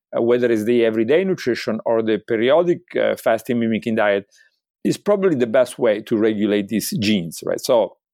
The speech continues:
so how does it work? Basically, I call it, uh, something I call nutri technology, uh, which is the understanding, for example,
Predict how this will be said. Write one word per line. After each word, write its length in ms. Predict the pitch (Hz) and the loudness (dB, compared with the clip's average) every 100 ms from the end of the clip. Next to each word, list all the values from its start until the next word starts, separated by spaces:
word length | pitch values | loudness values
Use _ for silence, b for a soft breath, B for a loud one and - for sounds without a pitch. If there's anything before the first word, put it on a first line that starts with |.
| _ _ _ _ _ _ | _ _ _ _ _ _
so 320 | - 120 107 | -2 0 0
how 140 | 110 135 | 0 2
does 180 | 131 110 | 2 2
it 60 | |
work? 360 | 113 147 180 175 117 | 2 4 2 0 -2
Basically, 640 | 117 165 165 135 113 107 101 b b b - | 0 0 0 -2 0 0 -2 b b b -2
I 160 | 120 | -2
call 300 | 123 123 110 | 0 0 2
it, 180 | 110 110 107 - | 0 -2 -6 -10
uh, 60 | |
something 360 | 117 127 113 117 | -6 -4 -2 0
I 80 | 107 | 0
call 180 | - 101 | 0 0
nutri 400 | 113 113 117 - | 0 0 -2 -2
technology, 840 | 110 120 127 139 120 101 107 98 b b b - | -4 0 2 2 0 0 0 -2 b b b -6
uh, 200 | 117 117 | -2 0
which 300 | 120 123 123 | 0 0 0
is 200 | 117 104 | 0 0
the 160 | 120 | 0
understanding, 800 | 117 120 117 - - 139 127 113 | 2 2 0 -2 -2 0 0 -2
for 180 | 98 117 | -2 0
example, 520 | 113 104 120 110 87 | 0 0 -2 -2 -8